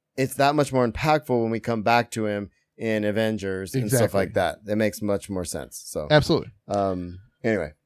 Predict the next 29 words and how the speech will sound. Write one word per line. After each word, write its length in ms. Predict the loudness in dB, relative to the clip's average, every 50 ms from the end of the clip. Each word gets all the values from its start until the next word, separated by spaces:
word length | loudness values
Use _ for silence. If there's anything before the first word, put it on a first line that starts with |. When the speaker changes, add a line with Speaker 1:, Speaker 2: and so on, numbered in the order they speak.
| _ -2
Speaker 2:
Um, 320 | 0 0 0 0 -2 -2
and 140 | -2 0 2
to 60 | 2
answer 240 | 2 2 2 0 0
Blaze's 260 | 2 2 2 2 0
question, 440 | 0 0 0 0 2 0 -2 -2 0
it 200 | 0 0 -2 2
says, 160 | 2 0 0
so, 220 | 2 2 2 2 2
so 160 | 2 0 2
no 160 | 4 4 4
X-Men 340 | 4 2 0 0 -2 0 0
or 80 | 0 0
anything 300 | 0 -2 -2 -2 -4 -2
till 160 | -2 -2 -2
Phase 360 | 0 2 2 2 2 2 -2
five 340 | 0 2 4 6 6 6 4
at 120 | 2 2
least. 280 | 2 0 0 0 0 0
Actually, 320 | -2 -2 0 0 -2 -2 0
I'm 280 | 2 2 2 2 0 -4
thinking 320 | -4 -4 -4 -2 -2 -2
they 100 | -2 0
might 200 | 0 0 -2 0
be 80 | 0 0
involved 300 | 4 4 4 4 4 2
in 100 | -2 2
Phase 220 | 2 2 2 2
four, 380 | 2 4 4 6 6 4 0